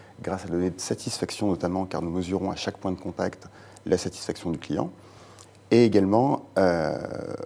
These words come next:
sur ce cross-sell, on essaie de d'utiliser de nouvelles méthodes de,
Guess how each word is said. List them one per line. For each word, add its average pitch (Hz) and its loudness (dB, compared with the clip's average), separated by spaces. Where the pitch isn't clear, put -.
sur - -4
ce - -2
cross-sell, 123 2
on 101 6
essaie 98 4
de 73 -4
d'utiliser 101 -2
de 104 -2
nouvelles 98 4
méthodes 92 0
de, 85 -2